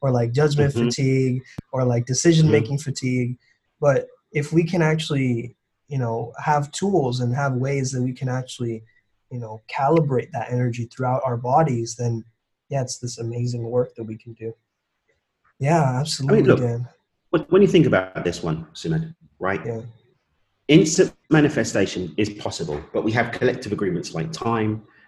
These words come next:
Speaker 2: We
Speaker 1: Mm.
Speaker 2: have the universal law of the law of gestation, which is another collective agreement that
Speaker 1: Mm.
Speaker 2: dictate that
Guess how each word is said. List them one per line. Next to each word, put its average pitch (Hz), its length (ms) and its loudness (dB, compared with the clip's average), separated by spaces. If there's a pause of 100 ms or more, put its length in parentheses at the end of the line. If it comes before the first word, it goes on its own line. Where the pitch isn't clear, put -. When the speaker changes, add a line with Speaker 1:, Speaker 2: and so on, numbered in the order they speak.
(120)
Speaker 2:
We 110 100 2
Speaker 1:
Mm. 104 100 6
Speaker 2:
have 95 320 0
the 104 80 -2
universal 104 460 0
law 101 100 2
of - 60 -4 (100)
the 101 60 -6
law 98 100 0
of 82 80 -6
gestation, 101 500 -2
which 85 140 -4
is 87 100 -8
another 90 300 -6
collective 85 380 -8
agreement 87 420 -4 (160)
that 80 200 -4
Speaker 1:
Mm. - 20 -20 (180)
Speaker 2:
dictate 117 460 -2 (420)
that - 100 -14